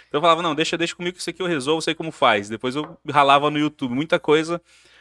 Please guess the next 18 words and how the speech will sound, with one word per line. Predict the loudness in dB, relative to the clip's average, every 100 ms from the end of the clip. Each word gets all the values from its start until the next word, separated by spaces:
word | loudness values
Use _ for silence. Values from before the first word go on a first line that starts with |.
| _
Acho | -8
que | -2 0
oitenta | 0 -2 -2 -4 -4
por | -8 -6
cento | -8 -6
da | -4
parte | -2 -4 -6
técnica | 2 2 2 -6 -8 -8
do | -10
que | -8 -4
eu, | -4 -4
que | -6
eu |
aprendi | -6 -8 -10 -10
nessa | -10 -6
parte | -6 -6
de |
produção | -10 -10 -8 -6 -8